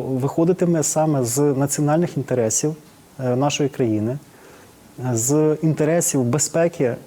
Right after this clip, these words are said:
можливості безпеки і оборони, посилення такої безпеки і оборони.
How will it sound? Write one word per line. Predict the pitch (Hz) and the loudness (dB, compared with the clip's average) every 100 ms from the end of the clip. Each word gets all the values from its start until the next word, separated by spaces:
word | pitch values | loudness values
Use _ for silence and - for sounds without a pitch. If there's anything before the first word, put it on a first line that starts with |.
| - | -4
можливості | 147 147 139 170 139 - - 113 127 | 0 2 4 4 2 -2 -6 -6 -4
безпеки | 120 - 147 - 127 - | -4 0 -2 0 -4 0
і | 135 | 0
оборони, | 120 127 170 151 | 2 2 2 2
посилення | - 143 - 170 131 117 | 0 -2 2 4 4 0
такої | 123 - 110 | -4 -6 -4
безпеки | 104 - 107 - | -4 -6 -6 -4
і | |
оборони. | 101 101 95 | -4 -4 -4